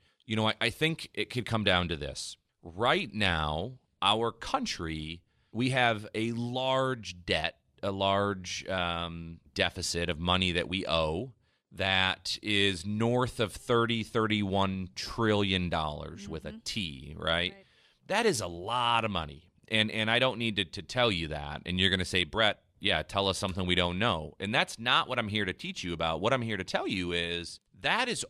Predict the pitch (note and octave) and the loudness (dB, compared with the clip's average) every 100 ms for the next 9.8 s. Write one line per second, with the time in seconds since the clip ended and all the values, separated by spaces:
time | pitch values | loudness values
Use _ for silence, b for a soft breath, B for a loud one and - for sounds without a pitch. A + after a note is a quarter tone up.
0 | - B2 C3+ C#3+ - - B2 B2 A#2 G#2 | -4 0 2 2 -2 0 0 2 0 0
1 | G#2 G2 F#2+ G2 G2+ F#2+ F#2 - - G#2 | 0 0 0 2 0 -2 -6 -8 -4 0
2 | A2+ G#2+ G2 F#2 E2+ - - C#2+ - _ | 2 4 2 0 -4 -8 -8 -10 -14 _
3 | - F2 E2+ - _ - G#3 G2 C#3+ F3 | -2 -2 -2 -6 _ -12 -12 -4 0 0
4 | F#3+ B2+ C3 C3 G#2+ - A#2 A#2 A#2 G2+ | 0 -2 -2 -2 -2 -2 0 0 0 -2
5 | F#2 F2+ - F#2 - F#2+ F#2 F#2 F#2 F2 | -2 -6 -2 -2 -2 -6 -2 -2 -2 -2
6 | F2+ - F#2+ - - G2+ - G2 F2+ F2 | -4 -4 -8 -8 -8 -8 -6 -4 -2 -2
7 | E2+ E2+ - - G#2 G#2 G#2 G2+ - F#2+ | -2 -6 -12 -6 0 2 2 -2 -6 -6
8 | - - G2 F#2 F2+ F2 - - F2 F#2 | -6 0 2 2 -2 -6 -12 -12 -6 -4
9 | E2+ E2 - - C#3+ C3+ E2+ D#2+ | -4 -6 -12 -2 2 2 0 -8